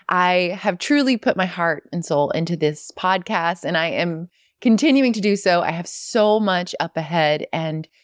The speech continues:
your support means so much. So go ahead, take a moment, pause this episode, leave a review,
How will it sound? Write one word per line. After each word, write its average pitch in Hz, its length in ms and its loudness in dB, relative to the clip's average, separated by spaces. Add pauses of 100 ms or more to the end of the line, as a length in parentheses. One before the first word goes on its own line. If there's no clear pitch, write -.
your 190 320 2
support - 760 -2
means 160 520 -4 (100)
so 165 720 -2
much. - 560 -6 (540)
So 170 180 0
go 226 180 2
ahead, 220 460 0
take 214 240 -2
a 220 60 2
moment, 170 460 0
pause 196 380 0
this 190 160 -6
episode, 156 720 0 (340)
leave 220 340 4
a 233 100 2
review, 165 640 0